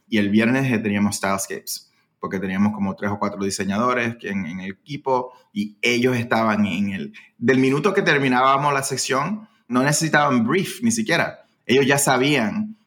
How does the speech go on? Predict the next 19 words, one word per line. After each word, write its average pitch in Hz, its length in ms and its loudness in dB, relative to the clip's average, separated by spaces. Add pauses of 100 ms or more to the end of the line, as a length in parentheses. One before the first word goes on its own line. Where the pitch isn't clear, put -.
(120)
lo 101 200 -2
máximo 202 440 0
y 170 160 2
estábamos 135 400 2
haciendo 123 320 -2
el 123 80 0
documento 117 640 0 (220)
en 127 180 2
vivo. 123 360 -2 (400)
You 117 120 2
know, 113 100 4
una 127 160 4
razón 143 260 2
por 139 120 0
la 131 80 0
cual 127 180 2
el, 117 200 -2
el 107 120 0
brief 117 460 -4